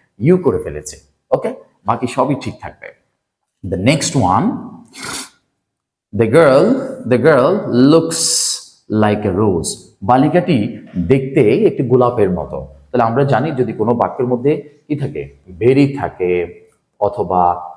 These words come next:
লুক থাকে, তাদেরকে দুইভাবে প্রশ্ন করা যায়। একটা হচ্ছে what dot dot like দিয়ে, আর আরেকটা হচ্ছে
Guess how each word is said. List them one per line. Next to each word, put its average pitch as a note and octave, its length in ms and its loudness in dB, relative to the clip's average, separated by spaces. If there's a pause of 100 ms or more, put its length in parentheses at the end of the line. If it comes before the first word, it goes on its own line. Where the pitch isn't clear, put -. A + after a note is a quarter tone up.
(180)
লুক A#2+ 400 0
থাকে, A2 300 -4
তাদেরকে A#2 360 -4
দুইভাবে A#2+ 420 0
প্রশ্ন G#2 360 -6
করা E2+ 200 -4
যায়। D#3+ 200 -2 (360)
একটা G2+ 240 -8
হচ্ছে G2 160 -4
what G#2+ 280 -2 (120)
dot G#2 220 2
dot F#2+ 320 -2
like G2 300 -2
দিয়ে, F#3+ 400 0 (380)
আর D#2+ 220 -2
আরেকটা A#2+ 460 -4
হচ্ছে C3+ 580 -4